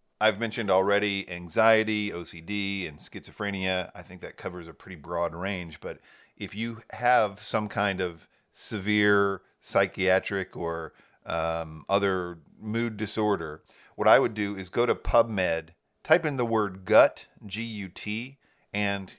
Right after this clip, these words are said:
your disorder or, or syndrome or whatever, and just see. I mean, I'm, I'm looking up gut and anxiety right now, and you can just see this huge spike in the last few years with this in the literature. And it is not just like, "Oh,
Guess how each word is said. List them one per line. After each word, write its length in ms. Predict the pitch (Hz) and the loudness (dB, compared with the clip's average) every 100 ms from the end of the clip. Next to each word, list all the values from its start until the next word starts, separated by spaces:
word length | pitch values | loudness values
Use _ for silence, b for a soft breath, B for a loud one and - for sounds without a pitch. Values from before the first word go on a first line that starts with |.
| - | -8
your 540 | 104 107 104 101 101 _ _ _ _ 104 | 0 4 6 4 -2 _ _ _ _ -6
disorder 540 | 104 98 107 98 95 | -4 -2 0 2 0
or, 340 | 87 90 87 - | 0 0 0 -4
or 420 | 90 87 85 76 _ - | -4 -4 -6 -12 _ -14
syndrome 420 | - 117 104 92 | -6 0 2 2
or 80 | 87 | 2
whatever, 480 | 98 110 85 76 - b b b b b | 8 8 8 -6 -16 b b b b b
and 120 | 117 | -4
just 260 | 131 160 - | -2 -2 -4
see. 320 | - 175 104 | -4 -2 0
I 40 | |
mean, 120 | 110 110 | 0 -2
I'm, 180 | 113 113 | -4 -2
I'm 160 | 110 117 | -2 -2
looking 240 | 110 107 | -6 -4
up 180 | 101 90 | -6 -2
gut 280 | 101 107 - | 4 4 2
and 100 | 95 | -8
anxiety 520 | 90 80 95 95 90 | -8 2 4 4 0
right 200 | 87 87 | -4 -4
now, 360 | 90 87 85 82 b b b | -4 -4 -6 -10 b b b
and 120 | 120 | -8
you 80 | 143 | -8
can 80 | 143 | -8
just 180 | 131 | -8
see 120 | - 165 | -6 -6
this 200 | 117 - | -6 -8
huge 420 | - 196 208 135 | -10 -10 -8 -10
spike 440 | - - 110 95 | 0 6 6 4
in 80 | 101 | -4
the 100 | 90 | -2
last 380 | 90 98 95 - | 2 2 0 -8
few 180 | - 98 | -12 -10
years 640 | 87 87 82 80 80 - _ _ _ | -8 -6 -8 -10 -14 -20 _ _ _
with 320 | - 95 92 - 95 | -12 -8 -8 -8 -6
this 220 | 95 - | -6 -4
in 140 | 98 | -8
the 100 | 90 | -8
literature. 540 | 82 90 87 78 - - | -6 -6 -6 -6 -8 -4
And 200 | 98 101 | -2 -2
it 100 | 98 | -4
is 380 | 92 92 - _ b b b b | -4 -6 -10 _ b b b b
not 240 | 117 127 120 | 2 4 4
just 220 | 110 - | -6 0
like, 240 | 98 92 - | 0 0 0
"Oh, 320 | 143 127 _ | 0 0 _